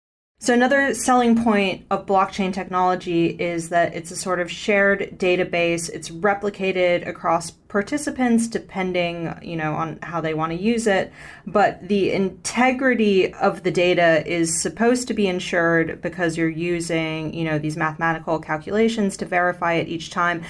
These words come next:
and everyone can see all the underlying blocks and all of that. Is that actually true? Or is it possible that blockchains can be gamed by a bad actor and that the underlying data can be manipulated?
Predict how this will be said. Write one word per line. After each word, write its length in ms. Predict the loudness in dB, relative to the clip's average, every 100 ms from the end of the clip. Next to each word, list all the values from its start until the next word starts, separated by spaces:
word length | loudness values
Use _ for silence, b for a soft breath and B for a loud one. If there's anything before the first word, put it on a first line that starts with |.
| B
and 140 | -10 -2
everyone 440 | 2 4 4 2 -2
can 280 | -6 -6
see 560 | -6 -6 -2 2 4 4
all 400 | 2 2 2 2
the 120 | -2
underlying 720 | -2 -2 -2 0 0 0 -4
blocks 540 | -4 0 0 0 -8 -6
and 100 | -4
all 160 | -2
of 140 | -4 -2
that. 340 | 0 -2 -6 B B B B B -4
Is 260 | 0 2
that 200 | 2 2
actually 460 | 2 0 -2 0 0
true? 720 | 0 2 4 4 4 0 -2 B B B B _ _ _ _ -12 0
Or 320 | 4 6 4
is 260 | 4 2 4
it 160 | 2
possible 840 | 0 2 4 4 0 2 4 4 4
that 320 | 2 0 0
blockchains 720 | 2 2 2 -2 0 -2 -6 -12
can 540 | -12 0 4 6 6 6
be 180 | 2 -4
gamed 720 | 0 0 2 0 -2 -6 0
by 180 | 2
a 80 | 2
bad 320 | 2 0 2
actor 580 | 2 0 -2 -2 2 2
and 240 | 2 0 0
that 140 | -2
the 100 | 0
underlying 480 | 0 0 2 2 2
data 320 | 0 2 0
can 220 | -2 -2
be 140 | 0 0
manipulated? 840 | 0 -2 -4 -6 -6 -8 -12